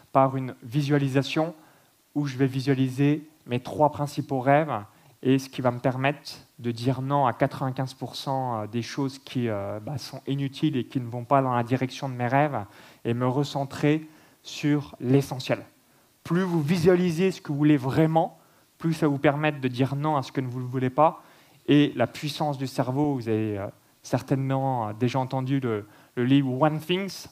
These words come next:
moins le cerveau a de choses dans son esprit, plus c'est clair, plus il est focalisé, plus il va aller rapide à l'objectif, plus, euh, c'est le brouhaha, où, euh, votre cerveau, ça ressemble à une brocante, c'est une catastrophe. Donc,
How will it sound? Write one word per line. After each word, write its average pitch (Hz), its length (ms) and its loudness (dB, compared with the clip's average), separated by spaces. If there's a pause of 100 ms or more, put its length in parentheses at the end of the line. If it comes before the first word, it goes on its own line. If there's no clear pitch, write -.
(140)
moins 165 360 4
le 180 60 -2
cerveau 165 580 2 (400)
a 131 80 4
de - 60 -2
choses 147 200 -2
dans 143 80 -2
son 139 200 -6
esprit, 143 440 -2 (320)
plus 156 160 -2
c'est 156 180 0
clair, 156 440 4
plus 156 200 0
il 143 60 4
est 143 40 4
focalisé, 143 640 2
plus - 360 -4
il 143 40 2
va 139 80 6
aller 135 220 4
rapide 139 400 2
à 127 60 2
l'objectif, 131 580 0 (440)
plus, 156 460 2
euh, 113 180 2
c'est 131 240 -2
le 113 180 -2
brouhaha, 170 760 6 (420)
où, 156 240 6
euh, 120 140 6
votre 127 180 0
cerveau, 143 380 2
ça - 140 -4
ressemble 135 320 -2
à - 20 0
une 123 120 -4
brocante, 156 600 0 (280)
c'est - 120 -6
une 123 80 -2
catastrophe. - 580 -4 (380)
Donc, 120 320 -4